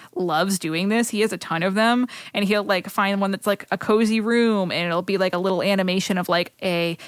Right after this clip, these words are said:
cozy room with a fireplace and, like, then the sounds of rain falling on a roof or something.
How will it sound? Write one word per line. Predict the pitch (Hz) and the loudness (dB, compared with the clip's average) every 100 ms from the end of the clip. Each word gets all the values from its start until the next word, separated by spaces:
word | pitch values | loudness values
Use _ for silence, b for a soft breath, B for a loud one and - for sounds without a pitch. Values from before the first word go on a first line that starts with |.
| B | B
cozy | - 208 202 | 2 4 4
room | 208 208 | 2 2
with | 196 | 2
a | 190 | 0
fireplace | 202 190 196 196 170 170 | 2 2 0 -2 -4 -4
and, | 175 | -6
like, | 165 - | -6 -8
then | 180 180 175 | -6 -4 -2
the | 180 | -2
sounds | - 175 175 175 | -2 -2 -2 -2
of | 165 170 | -4 -2
rain | 185 190 190 | 0 2 0
falling | 180 165 160 160 | 0 0 -2 -4
on | 156 | -2
a | |
roof | 165 175 170 | 0 0 0
or | 175 | -4
something. | 175 156 151 131 151 | -4 -4 -4 -6 -6